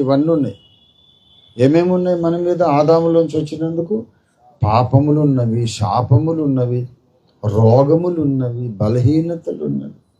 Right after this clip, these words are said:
ఇవన్నీ శిలువ మీద ఆయన తన నెత్తి మీదకి ఎత్తుకున్నాడు. మనల్ని ఆయన విడుదల చేశాడు. ఇప్పుడు మనకే ఉంది మరి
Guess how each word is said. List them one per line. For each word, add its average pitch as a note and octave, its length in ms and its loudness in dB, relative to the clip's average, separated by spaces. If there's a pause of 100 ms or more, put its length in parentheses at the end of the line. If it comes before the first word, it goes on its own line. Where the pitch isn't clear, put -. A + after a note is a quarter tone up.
(1080)
ఇవన్నీ B2+ 540 2
శిలువ A2+ 420 -2
మీద G#2+ 300 0
ఆయన F#2+ 220 -2 (340)
తన G2+ 160 -6 (120)
నెత్తి G#2 300 -4
మీదకి G#2 360 -2
ఎత్తుకున్నాడు. - 580 -12 (1300)
మనల్ని G2+ 500 2 (260)
ఆయన G2 200 -4 (120)
విడుదల G2+ 460 0 (320)
చేశాడు. - 500 -20 (1400)
ఇప్పుడు A2 400 0
మనకే C3+ 380 2 (120)
ఉంది D#3 160 -2
మరి D#3 300 -4